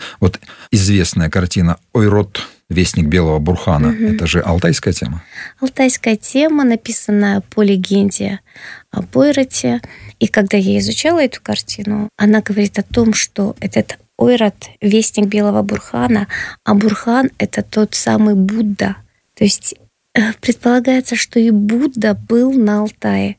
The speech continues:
Speaker 2: как и Христос в Индии. Тоже, э, судя по картинам Николая Константиновича Рериха, который, опять скажу, не писал случайных картин.
Speaker 1: Вообще, по количеству работ Николай Константинович может запросто быть включен в Книгу рекордов Гиннесса.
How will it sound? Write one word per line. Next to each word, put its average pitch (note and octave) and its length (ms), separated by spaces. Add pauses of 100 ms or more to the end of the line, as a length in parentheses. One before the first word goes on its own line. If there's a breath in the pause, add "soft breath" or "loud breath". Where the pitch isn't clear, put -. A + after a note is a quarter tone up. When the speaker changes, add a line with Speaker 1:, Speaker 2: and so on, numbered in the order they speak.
(240 soft breath)
Speaker 2:
как - 240
и A3 40
Христос A#3 560
в G3+ 80
Индии. G#3 480 (380 loud breath)
Тоже, A3+ 480
э, G3 260
судя G#3 340
по G#3 220
картинам G#3 560
Николая G3 340
Константиновича - 920
Рериха, F#4+ 500
который, D4+ 720 (260)
опять A#3+ 180
скажу, A3 300
не B3 300
писал A#3 540
случайных A3 760
картин. - 420 (260)
Speaker 1:
Вообще, G#2+ 280
по A#2 100
количеству G#2+ 420
работ G#2 420
Николай D#2+ 340
Константинович D#2+ 800
может F#2 300 (100)
запросто F2 540
быть D2 120
включен E2 440
в - 20
Книгу F2 300
рекордов E2+ 420
Гиннесса. F#2 480